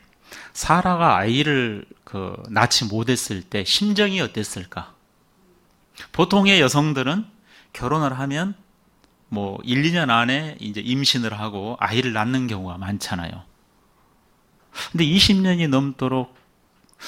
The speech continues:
다른 여성들은 다 낳는 아이를,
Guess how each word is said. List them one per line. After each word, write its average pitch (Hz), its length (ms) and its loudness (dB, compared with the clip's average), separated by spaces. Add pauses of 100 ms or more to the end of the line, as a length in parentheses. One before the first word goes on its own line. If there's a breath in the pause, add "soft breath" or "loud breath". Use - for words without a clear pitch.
(140 loud breath)
다른 202 440 4
여성들은 170 520 2
다 - 240 -2
낳는 151 360 2
아이를, 98 460 -4